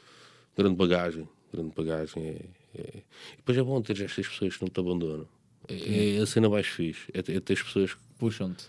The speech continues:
Speaker 1: yeah, que tão, tão, tão lá contigo, man. Há dias, há dias podes estar mais em baixo e, e tens lá alguém,
Speaker 2: É.
Speaker 1: alguém a subir-te.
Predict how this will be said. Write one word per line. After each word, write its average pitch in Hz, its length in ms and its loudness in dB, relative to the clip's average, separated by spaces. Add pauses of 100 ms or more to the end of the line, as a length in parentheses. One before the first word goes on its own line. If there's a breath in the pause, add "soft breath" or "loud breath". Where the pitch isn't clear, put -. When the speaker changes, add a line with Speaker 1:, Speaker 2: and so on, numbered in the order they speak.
(380 loud breath)
Speaker 1:
yeah, 147 220 2
que - 60 -18
tão, 117 180 8
tão, 110 200 4
tão 107 200 0
lá 104 140 2
contigo, 80 500 -2
man. 76 140 -4
Há 90 40 0
dias, 98 340 -2
há 85 120 -4
dias 98 220 -2
podes - 220 -6
estar - 140 -2
mais 90 260 0
em 82 60 -6
baixo 82 500 -6
e, 78 400 -8
e 73 60 -8
tens 82 220 -8
lá 80 120 -6
alguém, 80 500 -6
Speaker 2:
É. 87 200 -6 (180)
Speaker 1:
alguém 87 280 -2
a 85 40 -2
subir-te. 78 640 -8